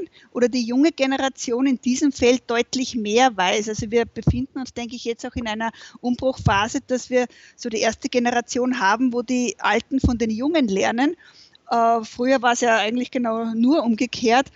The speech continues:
Und das finde ich schon auch sehr spannend, wenn ich das jetzt wieder auf die Unternehmen transferiere, wo wir das immer mit den, mit der Generation fünfzig plus und, und wie gehen wir damit um, äh,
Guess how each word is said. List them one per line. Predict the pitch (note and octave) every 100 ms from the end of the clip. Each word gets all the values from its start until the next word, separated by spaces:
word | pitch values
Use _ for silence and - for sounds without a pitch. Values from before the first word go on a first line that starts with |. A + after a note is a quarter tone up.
| - - _
Und | A#3 A#3+ C4+
das | C4
finde | - C4+ C#4
ich | -
schon | - A3+ C#4
auch | C#4 C4+ -
sehr | - A#3+ A#3+
spannend, | - - F#3 A#3 C#4+ C#4 - - - - -
wenn | G3+ B3
ich | C4
das | C4
jetzt | C4+ B3
wieder | B3+ C4+ B3
auf | -
die | B3+
Unternehmen | B3 C4 A3 A3+ C#4
transferiere, | B3+ A3 B3 - C4 A#3 G#3+ B3+ D4+ D4 C4
wo | A3+ B3
wir | B3
das | A#3+ B3+ - -
immer | A#3+ B3 B3
mit | A#3 -
den, | A#3 A3+
mit | A#3 -
der |
Generation | A#3 A3+ A3+ A3+ A3+ - A3+ B3
fünfzig | - B3 - - -
plus | - A#3 F4 -
und, | D4 C4 -
und | - A#3 -
wie | A#3
gehen | - A3 B3
wir | C4+
damit | A3 A#3+ A#3+ -
um, | A#3 C4+ - - - - _
äh, | - A3+ A3